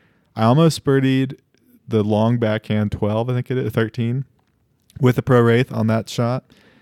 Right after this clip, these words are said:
because I got it to stand up and go straight for a really long time and fade. It faded a, it went too straight. If it had faded a little earlier, I think I would have been parked. And then thirteen, the next hole, which is a long par four, I got the Pro Wraith to hold the turn a really long time, then flatten out and go straight.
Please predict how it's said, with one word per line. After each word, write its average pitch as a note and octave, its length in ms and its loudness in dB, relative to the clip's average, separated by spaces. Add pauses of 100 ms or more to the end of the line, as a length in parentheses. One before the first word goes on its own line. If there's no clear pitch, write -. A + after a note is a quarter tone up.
(120)
because A#2 200 4
I A2+ 80 4
got A2+ 200 2
it A#2 80 -8
to A2 100 0
stand A2+ 320 0
up A2+ 140 2
and A2 80 0
go G#2 100 0
straight A2+ 320 -2
for A2+ 140 -4
a - 20 0
really A2 180 2
long G#2+ 240 0
time G#2+ 280 0
and G2 120 -4
fade. A2 320 -2
It A2+ 120 -8
faded B2+ 300 -2
a, A#2 100 -2 (260)
it A2+ 60 -2
went C3+ 220 -2
too C3+ 280 4
straight. G#2 560 0 (460)
If G#2+ 100 -4
it B2+ 60 4
had B2+ 120 4
faded B2+ 200 2
a A#2 40 4
little A#2+ 240 4
earlier, A2+ 360 4
I G2 60 0
think A2 160 0
I G#2+ 40 4
would G#2 100 4
have G2 100 2
been F#2 100 0
parked. G2+ 500 -4 (480)
And A2 120 -2
then A2+ 120 2
thirteen, C#3 480 2
the G#2+ 80 2
next B2 300 -2
hole, G#2 160 0
which G#2 100 0
is G#2 80 -4
a G#2 60 -4
long G#2 220 0
par G2+ 260 -2
four, C#3+ 360 2
I G2+ 100 -6
got A2 200 -4
the G#2+ 220 -2 (320)
Pro A#2+ 180 2
Wraith A2 140 4
to G2+ 100 -2
hold A2 300 2
the A2 80 -14
turn A#2+ 400 2
a G#2+ 80 2
really A2 180 4
long G#2 220 0
time, G#2 260 0
then F#2+ 80 0
flatten G2+ 320 -4
out G#2 120 -4
and F#2 80 -10
go F#2 120 -8
straight. B2+ 420 -4